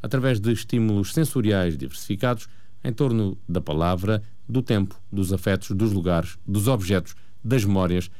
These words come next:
das tradições e das vivências pessoais. Na sessão conjunta de final de temporada, foram reavivados os vários momentos da iniciativa, com a entrega de certificados e inauguração da exposição de trabalhos realizados pelos utentes,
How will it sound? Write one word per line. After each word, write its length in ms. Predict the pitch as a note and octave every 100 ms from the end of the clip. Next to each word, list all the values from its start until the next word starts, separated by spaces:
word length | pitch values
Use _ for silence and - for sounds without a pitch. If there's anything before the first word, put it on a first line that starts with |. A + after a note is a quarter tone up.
| - -
das 200 | G2+ F#2+
tradições 640 | - C#3+ C3+ - F2 D2+ - - - -
e 60 |
das 180 | F2+ F#2+
vivências 500 | F2+ C3 F2 - C2
pessoais. 640 | - - G2+ F2+ D2 C2 - - - - -
Na 280 | E2 E2 D2+
sessão 400 | - F#2+ E2 C#2
conjunta 680 | - E2+ C#2+ A2 C#3+ F#2+
de 200 | C#2 C2+
final 320 | B1+ F#2+ G2 D#2+
de 180 | C#2
temporada, 560 | C2 D#2 D#2 F#2+ F#2+ G#2 - - -
foram 360 | - A#2+ A#2 A2+
reavivados 840 | F#2+ C#3+ D3 A#2+ G2+ G#2 D#3+ E3
os 120 | B2
vários 260 | G2+ A#2 G2+
momentos 380 | G#2+ A2 G2 -
da 80 | D2+
iniciativa, 580 | C#2 - E2+ G#2+ A#2 - - - -
com 120 | C#3
a 40 |
entrega 340 | C#3+ C3+ B2 A2
de 80 |
certificados 580 | - B2 A2 A2 B2+ B2
e 40 | D3
inauguração 500 | D3 B2+ A2+ A2 G#2
da 60 |
exposição 420 | F#2+ - A#2+ A2
de 80 | F#2+
trabalhos 500 | F2+ F#2+ F#2 F2 E2+
realizados 840 | - G2 G#2 A2 F#2+ G2 F2 D#2 -
pelos 380 | - D#2+ D2+
utentes, 420 | G#2+ G2+ D3+ E3+